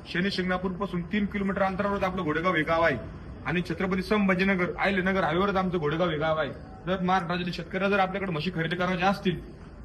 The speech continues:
तर तुम्ही माझा स्क्रीनवर मोबाईल नंबर दिला आहे, त्या मोबाईल नंबर संपर्क साधू शकता.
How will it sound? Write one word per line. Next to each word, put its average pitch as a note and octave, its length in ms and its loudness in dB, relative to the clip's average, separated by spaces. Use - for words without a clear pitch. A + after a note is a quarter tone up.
तर F#3+ 100 2
तुम्ही G#3+ 360 4
माझा F#3 180 2
स्क्रीनवर G3 280 0
मोबाईल G#3 300 4
नंबर G#3+ 220 6
दिला D#3+ 200 0
आहे, C3 80 0
त्या - 300 -6
मोबाईल F#3+ 280 0
नंबर G3 140 -2
संपर्क F#3 320 -2
साधू G3 160 2
शकता. D#3 260 -4